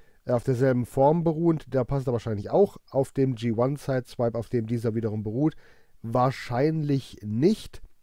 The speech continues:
Und ziemlich sicher nicht auf den Creo Sideswipe, was sehr, sehr schade ist. Das waren diese, ähm, Lego-artigen Bausteine von Hasbro,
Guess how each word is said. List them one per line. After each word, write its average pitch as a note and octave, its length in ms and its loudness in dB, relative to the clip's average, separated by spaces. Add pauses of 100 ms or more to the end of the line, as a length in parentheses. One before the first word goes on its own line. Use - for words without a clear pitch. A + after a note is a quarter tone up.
(400)
Und D3+ 160 -2
ziemlich E3 300 4
sicher D#3+ 240 0
nicht D3 160 0
auf C#3+ 60 -6
den C3+ 140 -2
Creo C3+ 360 2
Sideswipe, A2 600 -4
was A2 200 -4
sehr, A#2+ 220 -2
sehr A2 160 -2
schade B2+ 320 0
ist. D3+ 240 -2
Das A2+ 200 -6
waren A#2+ 200 2
diese, A2 360 0 (680)
ähm, A#2+ 560 0
Lego-artigen B2 640 0
Bausteine A2 600 0
von C#3+ 580 0
Hasbro, D#3+ 560 -4